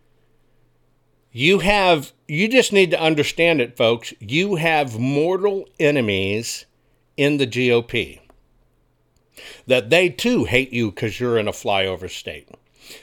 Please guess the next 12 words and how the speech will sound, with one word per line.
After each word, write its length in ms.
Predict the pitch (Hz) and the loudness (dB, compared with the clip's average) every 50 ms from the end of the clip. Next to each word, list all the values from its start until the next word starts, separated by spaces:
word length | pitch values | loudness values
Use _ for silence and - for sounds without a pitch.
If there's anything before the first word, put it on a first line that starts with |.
| _ - | _ -2
They 260 | 117 165 185 190 185 | 2 2 4 2 2
too 560 | - - 226 240 247 220 165 127 117 120 - _ _ _ _ _ _ _ - | -2 -2 0 2 4 4 4 4 2 -2 -8 _ _ _ _ _ _ _ 0
believe 540 | 123 147 151 135 151 156 143 127 117 104 95 | 2 2 2 4 2 2 2 2 0 -2 -2
you 220 | 110 135 131 123 123 | -2 -2 2 2 2
are 240 | 117 117 104 95 _ _ _ - | 2 2 0 -4 _ _ _ -4
beneath 460 | - 120 110 110 113 110 104 - _ - | -2 -2 0 0 0 -2 -2 -6 _ -4
them. 340 | 107 92 80 69 71 76 _ _ _ _ _ _ _ _ _ _ _ _ _ - | -4 -4 -4 -4 -12 -20 _ _ _ _ _ _ _ _ _ _ _ _ _ 0
And 180 | 151 143 151 180 | 0 2 4 4
they 80 | 190 | 4
believe 480 | 175 147 180 180 190 214 208 196 151 135 | 4 2 -2 -2 -2 0 0 0 -2 0
they're 160 | 165 180 170 | 2 2 2
rulers. 720 | 156 147 160 202 233 185 123 98 - - - - - - | 2 2 2 2 2 0 -4 -6 -8 -10 -16 -16 -16 -16